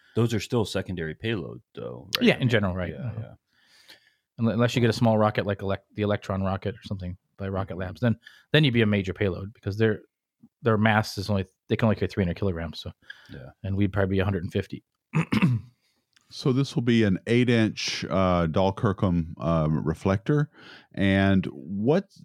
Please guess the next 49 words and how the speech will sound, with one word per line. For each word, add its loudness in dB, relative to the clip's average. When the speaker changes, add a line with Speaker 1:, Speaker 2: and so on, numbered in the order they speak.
Speaker 3:
kind, 2
and 4
the 4
imager 4
and 2
stuff, 0
we 4
talked 2
a 4
lot 6
about 2
this 0
on 2
the 2
last, 0
uh, 2
podcast, -2
but 0
has 0
anything 2
changed 2
as -4
far 2
as -2
the, 2
like, 0
the, 2
uh, 0
resolution 2
of 2
the 2
main 4
imager 4
or 0
any 2
of 0
that 0
stuff? 0
Is 0
it 4
all 2
pretty 0
much 0
the -8
same 0
as -4
the -6
last -2
time? -4